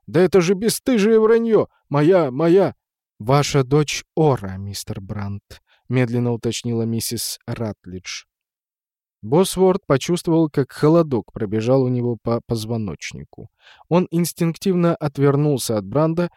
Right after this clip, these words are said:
и остановил взгляд на пятнистом лице дьякона Хибина. Между пятнами оно сделалось таким же белым,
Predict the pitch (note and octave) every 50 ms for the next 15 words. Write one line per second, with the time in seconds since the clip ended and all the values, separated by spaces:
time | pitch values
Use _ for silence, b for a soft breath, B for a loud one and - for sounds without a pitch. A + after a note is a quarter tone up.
0 | b b b b b - F#3 F#3+ - - D#3 D#3+ - - - D#3+ D#3+ D#3+ D3+ C#3+
1 | C3 A#2+ A2+ A2 G#2 G2+ A#2+ C#3 E3 D#3 - - C#3 C3 - - B2 - _ -
2 | C3+ D#3 E3 - - - D3 C#3 C3+ B2+ A#2 G#2 - - C3+ B2+ A#2+ G#2+ G#2+ A2
3 | A#2+ B2+ B2 - C#3 B2+ B2 B2 A#2+ - - C3+ A#2+ F#2 F2 F2 E2+ E2+ F2 E2+
4 | E2+ - _ _ _ _ _ - A2+ A#2+ A#2+ A2 G#2 A#2+ G#2 - - C3+ C3 C3
5 | - - D3+ D3+ D#3 D#3 D#3+ _ _ - A2+ A2+ A2+ B2+ C3+ B2 A2 G#2+ B2 C3
6 | B2+ B2 A#2+ A#2+ A2+ - - B2 A2 - _ - C3+ C3+ C3 A#2+ A#2+ B2+ A#2+ G#2
7 | F2+ F2+ G#2+ A#2+ B2+ C3+ C#3+ D3 D3